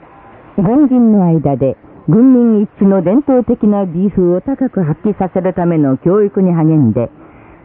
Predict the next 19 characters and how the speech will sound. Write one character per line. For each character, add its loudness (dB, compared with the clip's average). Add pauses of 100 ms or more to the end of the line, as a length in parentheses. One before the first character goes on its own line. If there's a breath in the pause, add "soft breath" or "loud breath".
(120)
常 2
に 0
人 -2
民 2 (120)
を -4
実 -2
の 0
親 -2
兄 -6
弟 -4
の 0
よ 0
う -2
に 0
尊 0
敬 0 (100)
し、 -2
愛 -2
し、 -4